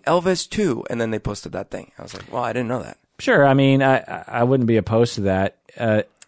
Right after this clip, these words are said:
Speaker 2: it's a little different in that he didn't have a pattern and
Speaker 1: Right.
Speaker 2: he wasn't raping people. Uh, definitely, and Priscilla herself would, has come forward and say, like, "I'm
Speaker 1: I,
Speaker 2: fine with it."
Speaker 1: I'm also gonna say something that we need to remember,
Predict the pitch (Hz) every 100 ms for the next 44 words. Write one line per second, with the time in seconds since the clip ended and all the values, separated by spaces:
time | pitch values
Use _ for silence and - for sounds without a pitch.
0 | _ - 113 123 127 156 151 113 110 113
1 | 104 110 107 104 101 - _ _ - 127
2 | 127 117 104 87 - 120 120 113 92 92
3 | 90 - 107 110 110 120 120 95 95 107
4 | 123 120 92 87 85 82 80 98 - _
5 | - - - - 98 98 - - 143 143
6 | 135 160 147 139 117 _ - - 139 147
7 | 139 143 131 - 170 147 117 120 107 -
8 | 156 110 - - - 113 101 - - -
9 | 120 - 156 139 - 170 120 110 127 113
10 | 107 101 - _ _ _ - 120 143 160
11 | 151 139 143 143 - 170 185 190 190 170
12 | 135 135 123 - 120 123 123 123 110 117
13 | 107 - 120 107 104 123 127 143 107 98
14 | 98 101